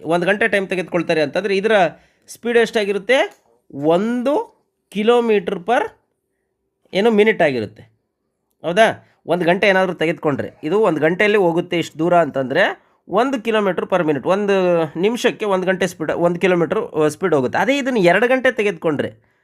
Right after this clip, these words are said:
ಹೌದಾ? ಇದೇ ಅರವತ್ತು ಗಂಟೆ ವೇಗ ಏನು, ಆ, ದೂರ ಇದೆ, ಅದನ್ನು ಎರಡು ಗಂಟೆ ತೆಗೆದುಕೊಳ್ತು ಅಂತಂದ್ರೆ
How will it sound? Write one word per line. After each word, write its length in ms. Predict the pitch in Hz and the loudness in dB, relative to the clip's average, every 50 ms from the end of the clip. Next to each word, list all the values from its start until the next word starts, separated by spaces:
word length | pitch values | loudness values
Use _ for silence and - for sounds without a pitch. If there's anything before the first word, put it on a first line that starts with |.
| _ _ _ _ - | _ _ _ _ -8
ಹೌದಾ? 160 | - 180 214 | -4 -2 0
ಇದೇ 340 | 226 180 170 170 214 240 254 | 2 2 4 4 6 6 6
ಅರವತ್ತು 520 | 269 - - - 170 175 196 214 208 196 190 | 4 2 0 -2 -2 -2 -2 -2 -4 -2 -4
ಗಂಟೆ 220 | 202 185 180 196 | -4 -2 -2 -4
ವೇಗ 240 | 175 170 180 190 165 170 147 | -4 -2 -2 -2 -2 -2 -2
ಏನು, 400 | 110 160 165 170 170 131 147 139 | -2 -2 -2 -2 -2 0 0 0
ಆ, 20 | 135 | 0
ದೂರ 240 | 123 127 170 214 | 0 2 2 2
ಇದೆ, 260 | 220 175 131 107 127 170 | 4 2 2 2 0 0
ಅದನ್ನು 320 | - - 190 170 165 160 | 0 0 0 0 0 0
ಎರಡು 220 | 143 151 160 202 | 0 0 0 0
ಗಂಟೆ 200 | 196 226 214 226 | -2 -2 -2 -2
ತೆಗೆದುಕೊಳ್ತು 520 | 220 220 190 196 180 - 196 185 180 180 170 | -4 -4 -4 -6 -4 -2 -2 -2 0 0 -2
ಅಂತಂದ್ರೆ 460 | 151 135 165 185 226 277 285 - | -2 -2 -4 -4 -2 -2 -4 -4